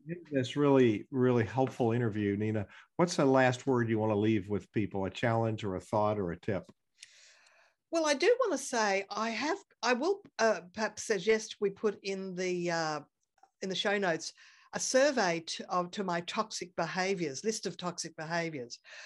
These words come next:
Speaker 2: because the more people that can vote for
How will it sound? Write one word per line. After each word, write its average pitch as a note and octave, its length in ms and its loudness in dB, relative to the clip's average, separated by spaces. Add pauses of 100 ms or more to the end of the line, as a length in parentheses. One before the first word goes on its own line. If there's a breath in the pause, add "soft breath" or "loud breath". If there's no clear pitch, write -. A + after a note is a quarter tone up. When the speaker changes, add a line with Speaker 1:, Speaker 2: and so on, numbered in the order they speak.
Speaker 2:
because A3 260 2
the G#3+ 80 2
more C4+ 240 4
people G#3 360 -2
that F3+ 180 0
can F3 260 -6 (300)
vote G#3 440 0
for E3+ 520 0